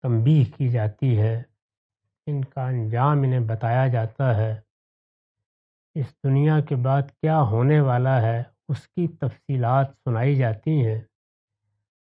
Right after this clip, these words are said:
تو یہ اس دنیا کی طرف پلٹ کر دیکھتے ہیں، انہیں یہ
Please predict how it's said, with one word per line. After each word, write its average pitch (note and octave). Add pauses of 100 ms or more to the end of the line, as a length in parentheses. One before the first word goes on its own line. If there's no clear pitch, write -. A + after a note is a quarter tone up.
(120)
تو E3
یہ D#3+
اس -
دنیا E3
کی F3+
طرف D#3+ (140)
پلٹ F3+
کر E3 (140)
دیکھتے C#3+
ہیں، A#2+ (1500)
انہیں E3
یہ D3+